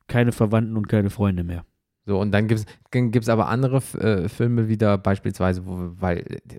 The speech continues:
Speaker 2: das ist ja halt grad alles ein bisschen f-, sehr fiktiv, ja, und die werden ja mal unterschiedlich dargestellt. In manchen Filmen zum Beispiel oder in der Literatur, dann haben die trotz,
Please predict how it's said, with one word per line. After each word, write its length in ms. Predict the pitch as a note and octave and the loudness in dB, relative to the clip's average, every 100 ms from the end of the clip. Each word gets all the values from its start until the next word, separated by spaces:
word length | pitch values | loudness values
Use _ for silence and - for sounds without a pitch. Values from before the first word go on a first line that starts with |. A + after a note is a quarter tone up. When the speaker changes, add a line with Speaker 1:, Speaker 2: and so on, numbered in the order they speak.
| - _ _ - | -20 _ _ -8
Speaker 2:
das 160 | G#2 | -6
ist 200 | - D#3 | 0 2
ja 100 | D3+ | 2
halt 180 | B2+ B2+ | 0 0
grad 200 | - A2+ | 0 0
alles 280 | - B2 G#2+ | 2 0 0
ein 80 | G#2 | 0
bisschen 280 | A2+ - G#2 | 0 2 -2
f-, 120 | - _ | -4 _
sehr 220 | - A#2 A#2 | -2 0 2
fiktiv, 600 | A#2 - - D3 D#3+ - _ | 0 -2 -2 0 0 -4 _
ja, 260 | G#2+ A#2+ | 0 0
und 260 | - A2 G2+ | 0 -2 -4
die 100 | G#2 | 0
werden 160 | G#2 G#2 | 2 2
ja 60 | |
mal 120 | G2+ | 2
unterschiedlich 480 | F#2+ G#2+ G#2+ G2 G2+ | 0 -2 -4 -6 -6
dargestellt. 500 | - A#2+ G#2+ - A2+ - - - | -2 -2 -2 -2 -2 -4 -20 -4
In 80 | G2 | 0
manchen 300 | G2+ - G2+ | 0 0 -6
Filmen 300 | - A2 A2+ | 0 0 0
zum 120 | A2 | -2
Beispiel 320 | G2 G2 G2 | -2 0 -2
oder 100 | F#2+ | 0
in 80 | F#2 | 0
der 100 | F2+ | 0
Literatur, 600 | F#2+ - F2+ - A#2+ A#2+ | 0 -2 -4 -2 0 0
dann 280 | G2+ G2 G2 | 0 -2 -2
haben 120 | A2 | 0
die 120 | A2 | -2
trotz, 360 | - A2 G#2 | 0 0 0